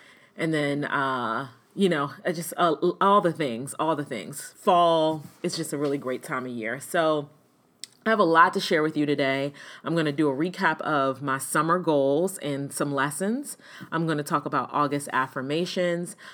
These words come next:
I'm going to share with you a professional activity that I did this week at a meeting where, um, I had to identify my professional values, and I'm gonna share my professional values with you. And then, um,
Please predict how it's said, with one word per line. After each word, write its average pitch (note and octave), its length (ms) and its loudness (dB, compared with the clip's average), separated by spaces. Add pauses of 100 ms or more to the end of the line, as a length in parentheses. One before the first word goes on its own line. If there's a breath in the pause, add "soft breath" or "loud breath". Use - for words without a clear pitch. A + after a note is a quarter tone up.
(200 loud breath)
I'm E3 180 2
going D#3 280 0
to D#3 100 -6
share D#3+ 320 0
with D3+ 180 -2
you D3 360 2
a D3 100 0
professional D#3+ 720 -2
activity D#3 680 0
that C#3+ 180 2
I C#3 100 4
did C#3 580 0
this D3 280 -2
week D#3+ 400 -6
at C#3 120 2
a C3+ 60 -6
meeting E3+ 680 -2 (300 loud breath)
where, D#3 340 2
um, C3+ 380 4
I C#3 80 0
had D#3 140 -2
to C3 80 0
identify C#3+ 580 -2
my C3+ 160 -4
professional C#3+ 640 -6
values, D3 640 0
and D3 80 -4
I'm C#3 80 -6
gonna C3+ 140 -8
share C#3+ 240 -2
my C3+ 120 -4
professional C3+ 600 -10
values C3+ 480 -8
with E3+ 220 -8
you. G3 260 -2 (400 loud breath)
And F3 260 2
then, F3+ 480 2
um, E3+ 480 2